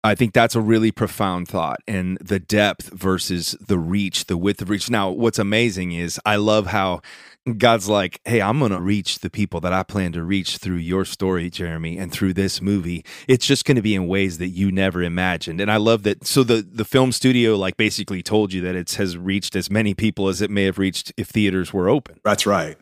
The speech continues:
Speaker 2: And so we, once
Speaker 1: That's
Speaker 2: again,
Speaker 1: incredible.
Speaker 2: it's going, "Okay, everyone's totally disappointed 'cause it didn't have the big box office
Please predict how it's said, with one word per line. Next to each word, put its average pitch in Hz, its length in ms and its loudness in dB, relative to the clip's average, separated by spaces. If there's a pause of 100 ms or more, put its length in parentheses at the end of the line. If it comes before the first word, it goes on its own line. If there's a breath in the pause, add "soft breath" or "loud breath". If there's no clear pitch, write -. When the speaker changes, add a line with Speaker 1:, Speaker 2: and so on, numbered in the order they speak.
(140)
Speaker 2:
And 117 100 4
so 123 220 4
we, 117 400 4 (160 loud breath)
once 113 220 2
Speaker 1:
That's 101 120 0
Speaker 2:
again, 98 320 4
Speaker 1:
incredible. 80 260 -8
Speaker 2:
it's 113 240 2
going, 107 400 2 (120)
"Okay, 95 500 0 (500 loud breath)
everyone's 101 560 0 (260)
totally 113 220 2
disappointed 98 760 -2
'cause 95 180 -2
it 95 40 -2
didn't 95 180 -2
have 95 120 -2
the 92 80 -2
big 90 240 -4
box 95 260 -4
office 87 380 -6